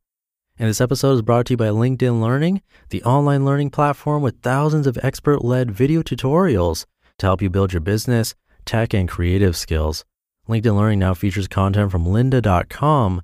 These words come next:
the leader in online learning for the past twenty years.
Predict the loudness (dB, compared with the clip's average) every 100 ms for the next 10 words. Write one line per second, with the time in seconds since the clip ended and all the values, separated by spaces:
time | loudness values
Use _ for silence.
0 | _ _ -8 -4 0 0 2 0 0 0
1 | 2 2 2 2 0 -2 -2 0 0 0
2 | -4 -2 0 0 2 2 2 -2